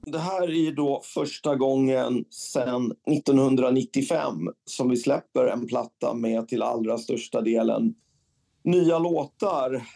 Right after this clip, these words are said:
nyskrivet material. Flera, ungefär hälften av de här låtarna finns redan tillgängliga på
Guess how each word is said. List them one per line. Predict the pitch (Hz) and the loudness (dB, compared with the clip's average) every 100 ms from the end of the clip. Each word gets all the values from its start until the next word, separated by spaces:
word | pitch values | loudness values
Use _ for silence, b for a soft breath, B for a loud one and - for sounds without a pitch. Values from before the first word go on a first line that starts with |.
| - | -12
nyskrivet | 156 170 95 135 156 160 151 147 - - - | -4 -4 -2 0 4 4 4 0 -4 -14 -4
material. | 139 139 - 131 143 147 127 127 - _ _ _ - | -4 -2 -2 0 2 0 -2 -4 -12 _ _ _ -8
Flera, | 185 208 185 147 135 | -2 0 0 0 -2
ungefär | 160 170 | -4 -4
hälften | 165 190 180 - 180 156 | -2 -4 -6 -8 -6 -2
av | 147 | -2
de | 135 139 | -2 -2
här | 131 | 0
låtarna | 131 127 131 123 127 - _ - | -2 -2 -4 -4 -6 -10 _ -6
finns | 185 190 180 - | -4 -2 -2 -2
redan | 156 120 120 123 - - _ _ - | 0 2 0 -2 -6 -12 _ _ 0
tillgängliga | 143 131 135 147 147 147 131 131 - _ _ - - | 2 4 4 4 4 4 4 0 -6 _ _ -12 -4
på | 131 123 123 120 | 0 2 2 0